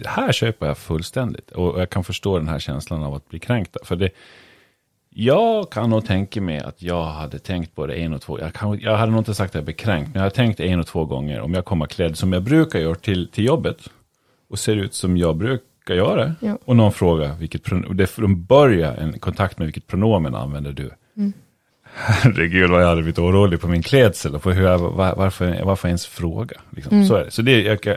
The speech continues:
Speaker 1: oj, oj, ja. Jag sk-, jag skulle inte våga fråga så till någon.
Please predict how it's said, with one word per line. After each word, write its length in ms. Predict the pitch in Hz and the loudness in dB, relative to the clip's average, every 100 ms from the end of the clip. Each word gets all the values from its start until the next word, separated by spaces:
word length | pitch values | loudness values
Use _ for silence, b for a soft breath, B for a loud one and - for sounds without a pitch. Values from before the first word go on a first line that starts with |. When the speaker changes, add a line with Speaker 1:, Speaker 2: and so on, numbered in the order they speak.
| - | 0
Speaker 1:
oj, 220 | 104 92 | 0 0
oj, 120 | 78 - - - | -4 -12 -20 -10
ja. 200 | 98 87 - 175 _ _ b b b b b b b b b _ | -8 -8 -12 -20 _ _ b b b b b b b b b _
Jag 160 | - 113 | 2 2
sk-, 200 | - - | 2 -2
jag 160 | - 104 | 0 0
skulle 140 | - | 2
inte 120 | 123 | 2
våga 380 | 95 90 110 139 | 2 2 0 0
fråga 280 | - 117 101 | 0 -2 -2
så 80 | 82 | -6
till 240 | - - | -8 -8
någon. 220 | 73 - | -8 -10